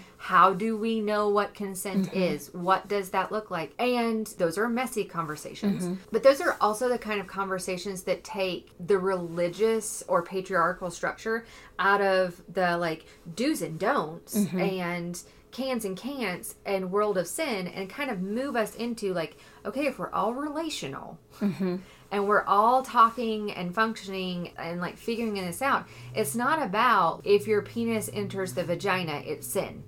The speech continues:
Speaker 2: Mm-hmm.
Speaker 1: It's not
Speaker 2: And
Speaker 1: a
Speaker 2: everything else is a
Speaker 1: and
Speaker 2: green
Speaker 1: everything
Speaker 2: light.
Speaker 1: else is fine and great, you know. It's more about, like, is this what you want? Is this what she wants? Are we
Speaker 2: Mm-hmm.
Speaker 1: making sure that that's okay? And,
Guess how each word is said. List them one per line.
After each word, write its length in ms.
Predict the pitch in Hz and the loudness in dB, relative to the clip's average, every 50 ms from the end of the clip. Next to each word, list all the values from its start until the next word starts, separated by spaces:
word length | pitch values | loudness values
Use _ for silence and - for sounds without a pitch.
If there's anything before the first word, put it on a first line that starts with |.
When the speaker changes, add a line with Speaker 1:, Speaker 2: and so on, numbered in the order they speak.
| - - | -4 -2
Speaker 2:
Mm-hmm. 300 | 208 185 - 185 180 175 170 - - - - - - - - - - - - - - | -2 0 0 0 -2 -2 -4 -6 -10 -20 -20 -20 -20 -20 -20 -20 -20 -20 -16 -6 -2
Speaker 1:
It's 220 | 214 202 - - | -2 -2 -2 0
not 140 | 220 214 208 | 4 8 10
Speaker 2:
And 80 | 208 214 | 10 12
Speaker 1:
a 40 | |
Speaker 2:
everything 340 | 202 196 202 202 190 208 190 185 | 12 10 8 8 6 6 6 6
else 180 | 180 170 - | 4 4 4
is 300 | 190 175 170 - - - - | 2 0 0 0 -4 -4 0
a 40 | - | 0
Speaker 1:
and 60 | - | 4
Speaker 2:
green 100 | 220 214 | 6 6
Speaker 1:
everything 200 | 202 190 180 175 180 | 8 8 8 8 10
Speaker 2:
light. 60 | - | 10
Speaker 1:
else 140 | 285 294 - | 8 8 6
is 140 | 339 - - | 2 0 4
fine 400 | - - 247 233 233 226 226 220 | 8 10 10 10 10 6 4 4
and 120 | 226 208 | 2 4
great, 460 | 185 202 208 190 196 196 196 190 - - | 4 6 6 8 6 6 4 2 0 0
you 120 | 202 190 | -2 -2
know. 320 | 170 147 120 101 147 156 123 - | -2 -2 -2 -4 -4 -8 4 8
It's 240 | - 262 254 262 - | 8 8 8 8 4
more 320 | 240 240 240 247 269 277 | 0 2 4 6 6 6
about, 380 | 262 220 240 220 220 214 - - | 6 6 6 8 8 8 6 4
like, 300 | 220 208 202 196 - - - - | 2 0 0 -2 -6 -8 -6 -4
is 200 | 196 196 185 185 | -2 -2 -2 -2
this 360 | - 208 202 196 190 - - | -2 -2 -2 -2 -4 -4 -2
what 220 | 214 220 214 214 - | -2 0 0 -2 -4
you 200 | 220 240 269 254 | -4 -4 -4 -4
want? 320 | 196 180 165 156 - - | -2 -2 -2 -4 -4 -6
Is 140 | - 170 175 | -8 -10 -6
this 220 | - 185 175 175 - | -6 -6 -6 -4 -4
what 180 | 214 202 - | -4 -4 -4
she 280 | - - - 240 240 247 | -6 -8 -8 -6 -6 -6
wants? 400 | 220 214 190 175 165 - - - - | -6 -4 -4 -4 -6 -6 -8 -4 0
Are 140 | 180 185 190 | 2 2 4
we 120 | 180 190 | 2 2
Speaker 2:
Mm-hmm. 60 | 196 180 | 2 0
Speaker 1:
making 240 | 202 202 214 214 202 | 0 -2 -2 -4 -4
sure 220 | - 220 214 214 | -2 -2 0 2
that 140 | 220 214 - | 2 2 0
that's 260 | 208 196 - - - | 0 -4 -4 -4 -6
okay? 600 | 202 190 - - - 254 254 233 196 165 156 - - | -8 -8 -10 -8 -6 -4 -2 -2 -2 -2 -4 -6 -6
And, 200 | - 202 202 | -6 -6 -6